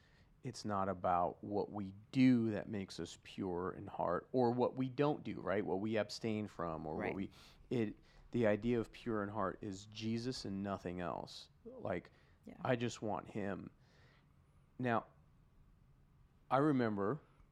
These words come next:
Speaker 1: and you, you, you've done this since we had kids,
Speaker 2: Mm-hmm.
Speaker 1: right? You'd be sitting at the piano and one of them is on your lap. I mean, we've got tons of
Speaker 2: Mm-hmm.
Speaker 1: videos where they're,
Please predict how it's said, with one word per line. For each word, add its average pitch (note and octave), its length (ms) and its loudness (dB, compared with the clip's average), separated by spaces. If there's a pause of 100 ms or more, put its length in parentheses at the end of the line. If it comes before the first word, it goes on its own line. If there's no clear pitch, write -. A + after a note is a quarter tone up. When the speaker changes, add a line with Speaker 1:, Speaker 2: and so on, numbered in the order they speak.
(640)
Speaker 1:
and C#3 140 2
you, C#3+ 180 4
you, B2+ 280 2
you've A#2+ 220 -4
done A2+ 220 2
this A2 440 -2 (1080)
since - 300 -6
we G#2+ 100 0
had G2 300 0
kids, F#2+ 460 -2
Speaker 2:
Mm-hmm. F#3 100 2
Speaker 1:
right? G2+ 260 2
You'd A#2+ 260 -6
be A#2 100 -4
sitting G2+ 380 -4
at F#2+ 140 -2
the - 80 -10
piano F2+ 600 -4 (720)
and G#2 300 -4
one G2+ 180 -2
of G2 120 -4
them G2 180 -4
is F#2+ 160 -6
on F#2+ 200 -4
your G2+ 140 -4
lap. G2 300 0 (460)
I A2+ 40 -10
mean, G2+ 140 -4
we've G#2 120 -6
got G2+ 200 0
tons F#2+ 220 -4
of F2+ 80 -6
Speaker 2:
Mm-hmm. F2+ 240 2
Speaker 1:
videos G2 360 -2
where G2+ 160 0
they're, G2+ 280 0